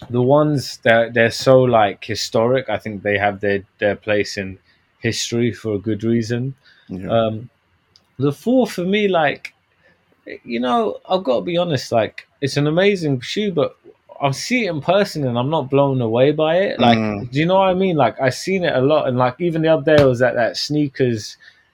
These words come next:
Speaker 1: unboxed exhibit, and in one of the first rooms they have a, a, a pair there, and I was looking at it real up close, and
Speaker 2: Yeah, yeah.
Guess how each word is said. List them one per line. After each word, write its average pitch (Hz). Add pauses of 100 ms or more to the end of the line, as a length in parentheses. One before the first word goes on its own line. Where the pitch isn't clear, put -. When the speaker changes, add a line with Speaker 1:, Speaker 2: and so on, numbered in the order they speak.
(340)
Speaker 1:
unboxed 127
exhibit, 104 (520)
and 120
in 131
one 156
of 151
the 143
first 156
rooms 147
they 117
have 123
a, 113 (100)
a, 113
a 104
pair 143
there, 95 (140)
and 151
I 180
was 190
looking 240
at 160
it 135
real 156
up 131
close, 165
and 127 (160)
Speaker 2:
Yeah, 104 (140)
yeah. 101